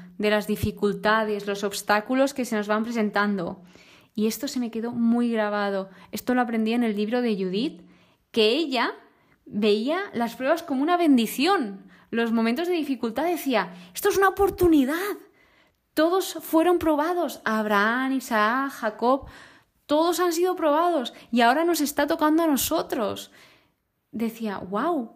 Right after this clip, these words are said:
es que esto es una oportunidad que nos ha dado el Señor". Y ya, pues de ahí puedes sacar muchísimas cosas como oportunidad para mejorar, para acercarte a Dios, para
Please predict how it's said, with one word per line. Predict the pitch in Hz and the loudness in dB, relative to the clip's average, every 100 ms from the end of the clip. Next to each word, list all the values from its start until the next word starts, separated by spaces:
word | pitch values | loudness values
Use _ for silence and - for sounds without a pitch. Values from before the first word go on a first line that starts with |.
| - | -12
es | 214 | -10
que | - | -6
esto | 277 339 | -6 -2
es | 311 | 0
una | 349 | 0
oportunidad | 339 262 233 233 226 202 262 | 2 4 2 2 0 2 0
que | 330 | -2
nos | 269 233 | -4 -2
ha | 240 | -2
dado | 302 339 | 0 -2
el | |
Señor". | 330 - 214 180 220 339 226 - - _ _ _ _ _ _ - | -6 -2 -2 0 -2 -2 -4 -12 -20 _ _ _ _ _ _ -8
Y | 220 | -4
ya, | 202 202 381 440 _ _ | -2 -4 -6 -12 _ _
pues | 214 202 - | -8 -6 -4
de | 185 | -4
ahí | 180 | -4
puedes | 233 262 | -2 -4
sacar | 254 - 247 | -4 -4 -2
muchísimas | 247 220 226 285 254 226 | -2 -4 0 0 0 -2
cosas | - 285 269 | -4 -4 -4
como | - 208 - - - | -4 -6 -6 -18 -8
oportunidad | 226 240 226 226 208 202 277 330 - - _ _ - | -6 -4 -4 -2 0 0 -2 -6 -10 -20 _ _ 0
para | 226 208 190 | 2 2 0
mejorar, | 202 208 - 208 196 202 202 | -2 -2 -2 -4 -2 -2 -2
para | 202 | -4
acercarte | 190 202 196 208 202 262 | -2 -4 -2 -2 -2 -4
a | |
Dios, | 208 208 208 208 - - - _ _ | -2 2 2 0 -4 -16 -20 _ _
para | 220 214 202 196 - - | 0 2 2 0 -2 -10